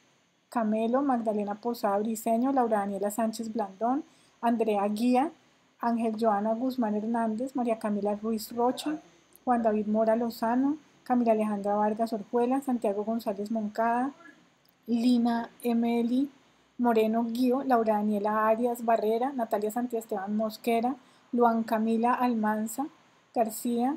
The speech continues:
Heidi Victoria Guisado Bermúdez, Juan Carlos Alonso Rico, Valery Valentina Herrera Cabarcas, María de las Mercedes Correa Obando,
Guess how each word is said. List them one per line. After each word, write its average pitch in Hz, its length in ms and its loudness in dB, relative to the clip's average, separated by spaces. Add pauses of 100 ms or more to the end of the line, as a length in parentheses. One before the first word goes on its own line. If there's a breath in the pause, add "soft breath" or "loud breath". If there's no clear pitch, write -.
(160)
Heidi 226 280 4
Victoria 226 440 0
Guisado 214 420 0
Bermúdez, 240 560 0 (300 soft breath)
Juan 240 140 -2
Carlos 220 340 0
Alonso 220 400 0
Rico, 262 440 -2 (320)
Valery 226 380 4
Valentina 220 640 2
Herrera 240 360 0
Cabarcas, 214 580 -2 (240)
María 233 300 2
de 220 60 4
las 220 120 2
Mercedes 208 500 -2
Correa 214 460 -2
Obando, 233 500 -2